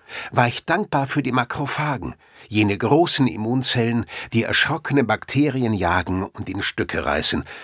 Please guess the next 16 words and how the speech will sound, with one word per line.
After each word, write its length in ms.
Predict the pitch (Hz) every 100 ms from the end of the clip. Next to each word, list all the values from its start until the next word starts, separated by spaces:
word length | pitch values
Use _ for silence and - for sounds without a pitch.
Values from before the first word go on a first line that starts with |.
| - -
um 140 | 87
die 100 | 87
offene 380 | - 107 110 101
Wunde 260 | 92 90 95
vor 180 | - 107
Infektionen 800 | 107 - 104 - - 65 65 -
zu 160 | - -
schützen. 400 | - - - - _ _ _ _ _ _ _ _ _ _ _
Als 200 | - - -
ich 120 | -
dummerweise 680 | 101 90 87 95 101 113 101
in 160 | 82
den 140 | 80 73
falschen 440 | 101 95 - 90
Müsli-Riegel 840 | 87 104 - 98 104 104 110 101
biss 340 | 95 120 113